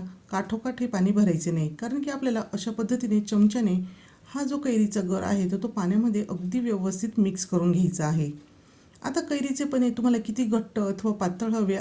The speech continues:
आहे, त्यानुसार तुम्ही यामध्ये पाणी घालून घ्यायचे आहे. आणि आपण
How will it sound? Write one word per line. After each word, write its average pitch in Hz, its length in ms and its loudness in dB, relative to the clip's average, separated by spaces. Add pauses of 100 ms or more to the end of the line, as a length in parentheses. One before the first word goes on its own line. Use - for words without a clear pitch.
(100)
आहे, 202 260 2 (160)
त्यानुसार 240 520 0
तुम्ही 247 200 6
यामध्ये 202 360 4
पाणी 190 320 2
घालून 175 300 4
घ्यायचे 175 300 2
आहे. 160 260 0 (540)
आणि 254 360 0 (340)
आपण 240 380 0